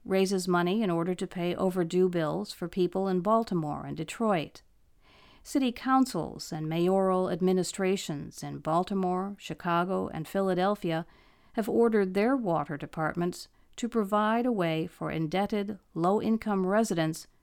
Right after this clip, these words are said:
to resolve their overdue accounts.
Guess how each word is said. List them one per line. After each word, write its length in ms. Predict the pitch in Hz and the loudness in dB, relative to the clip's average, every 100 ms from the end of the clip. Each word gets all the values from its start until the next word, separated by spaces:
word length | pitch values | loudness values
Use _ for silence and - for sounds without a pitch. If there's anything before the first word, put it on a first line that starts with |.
| _ - | _ -8
to 100 | 226 | 0
resolve 720 | 220 202 233 214 151 139 - | 0 2 4 4 2 -2 -10
their 200 | 156 151 - | -8 -6 -2
overdue 520 | 175 175 160 175 156 | -2 -2 0 0 0
accounts. 720 | 147 - 180 156 - - - | -4 -4 -2 -2 -6 -14 -16